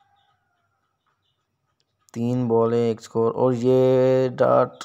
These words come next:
डॉट, तीसरी ball डॉट हो गई है। अभी तक इस over में आया है दो score, एक white का और एक single का। चौथी ball करवाने आ रहे हैं श्याम, और ये शॉट लगाई और single हो जाएगी,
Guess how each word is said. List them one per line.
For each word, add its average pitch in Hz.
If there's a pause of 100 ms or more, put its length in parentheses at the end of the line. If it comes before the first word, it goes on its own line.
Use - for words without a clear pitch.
(140)
डॉट, 104 (2750)
तीसरी 117
ball 120
डॉट 117
हो 120
गई 117
है। 120 (880)
अभी 123
तक 127
इस 135
over 131
में 127
आया 123
है 127
दो 117
score, 120
एक 117
white 113
का 120
और 113
एक 110
single 98
का। 110 (2750)
चौथी 127
ball 120
करवाने 117
आ 117
रहे 117
हैं 120
श्याम, 117
और 123
ये 135
शॉट 131
लगाई 139
और 143
single 143
हो 135
जाएगी, 131